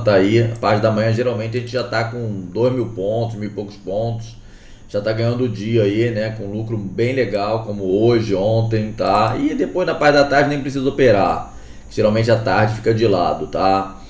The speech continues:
Então a ideia é essa. Quem quiser fazer uma avaliação do material, tá aí, ó, palex nove nove gmail ponto com. Vou mandar cem páginas pra vocês avaliarem dos livros. Ó, notícia excepcional, né?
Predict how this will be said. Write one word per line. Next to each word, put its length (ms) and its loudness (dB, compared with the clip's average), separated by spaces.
Então 100 -2
a 60 4
ideia 360 6
é 80 10
essa. 260 4
Quem 160 -6
quiser 200 2
fazer 140 4
uma 80 4
avaliação 460 4
do 60 2
material, 840 4
tá 140 4
aí, 300 6
ó, 200 4
palex 500 4
nove 320 4
nove 340 2
gmail 200 2
ponto 160 0
com. 120 -2
Vou 140 0
mandar 720 4
cem 360 2
páginas 420 4
pra 100 2
vocês 220 0
avaliarem 460 6
dos 160 0
livros. 360 0
Ó, 160 6
notícia 360 4
excepcional, 1120 4
né? 440 2